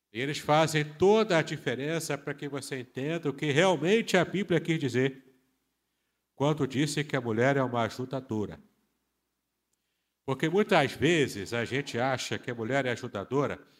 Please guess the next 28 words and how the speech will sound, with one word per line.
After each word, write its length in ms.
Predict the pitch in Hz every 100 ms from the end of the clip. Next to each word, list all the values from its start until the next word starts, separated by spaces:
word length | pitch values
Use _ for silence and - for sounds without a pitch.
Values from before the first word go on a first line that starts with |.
| _ _ _ -
para 140 | 143
ser 240 | 147 - 160
subser-, 920 | - - 214 214 170 - 147 143 131
subserviente 880 | - 165 165 - 151 147 135 135 151
ao 120 | 131
homem, 280 | 120 95 85 _ _ _ _ _ _ _ _ _ _ _ _ _ _ -
para 140 | 139
cumprir 520 | 143 139 147 175 170
todas 520 | - 208 220 170 139 143
as 180 | 175
vontades 800 | 151 143 139 139 165 165 165 139
do 140 | - 131
homem. 520 | 147 147 117 95 85 - _ _ _ _ _ _ _ _ _ _ _ _ _ _ _ _ _ _
Para 140 | 147
quem 140 | 147 185
é 40 |
casado, 560 | 185 147 117 139 160 160
sabe 480 | - - 170 180 160
que 140 | 151
isso 120 | -
é 60 | 143
uma 140 | 143
piada. 500 | - 135 113 110 - - - - - _
<laughs> 440 | _ _ _ -
Sabe 520 | - - 165 160 170
que 160 | 170 143
é. 260 | 123 98 - _ _ _ _ 208 - _ _ _ _ _ _ _ _ _ _ _ _
Porque, 300 | 147 139 151